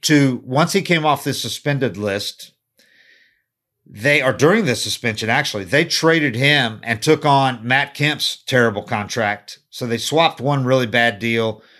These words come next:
and one unpleasantness 'cause they couldn't bring him back to their organization and their fan base and all that after what he was arrested for. Uh, and they didn't want to. He was a bad player.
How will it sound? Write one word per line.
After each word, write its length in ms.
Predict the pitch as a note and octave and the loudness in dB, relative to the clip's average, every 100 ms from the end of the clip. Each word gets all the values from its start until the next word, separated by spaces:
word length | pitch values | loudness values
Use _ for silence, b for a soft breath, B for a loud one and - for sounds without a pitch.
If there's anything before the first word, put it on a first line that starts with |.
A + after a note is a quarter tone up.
| b b | b b
and 140 | G2+ G2+ | -10 -4
one 220 | A2+ G#2+ | -4 -4
unpleasantness 760 | A2 A2 G#2 A#2 A2 G#2+ G2+ - | -4 -6 -2 -2 -2 -6 -10 -4
'cause 220 | B2+ A2+ | -4 -2
they 100 | C#3+ | -4
couldn't 440 | C#3+ D3 A#2 G2+ | 0 -2 -2 -8
bring 200 | A#2+ A2+ | -4 -4
him 140 | G#2 G2 | -6 -4
back 200 | G2+ - | -4 -4
to 100 | G2+ | -8
their 180 | F#2 F#2+ | -8 -8
organization 760 | F#2+ F#2+ F#2 F2+ F#2+ F2 F#2+ | -10 -10 -12 -8 -8 -8 -10
and 120 | F#2 F2 | -12 -12
their 80 | |
fan 260 | F2 G2 F#2 | -10 -10 -10
base 200 | F2+ F2 | -10 -10
and 60 | G2 | -10
all 120 | F2+ | -10
that 140 | F2 F2+ | -8 -8
after 240 | F#2 - | -10 -12
what 140 | F2+ F2+ | -12 -12
he 40 | |
was 120 | E2+ | -14
arrested 400 | F#2+ A#2+ C3+ F#2 - | -10 -8 -8 -10 -14
for. 240 | G2 G2 B B B B B - | -12 -12 B B B B B -16
Uh, 220 | F#2+ D2 | -14 -12
and 160 | B2 A#2+ | -4 -2
they 60 | |
didn't 180 | B2 A#2+ | 0 0
want 180 | C3+ D3 | -2 -4
to. 80 | G#2 | -8
He 60 | F2 | -12
was 140 | F2 | -12
a 40 | G2 | -8
bad 260 | G2 F#2+ | -6 -8
player. 380 | - G2+ G#2+ A#2 | -4 -4 -2 -6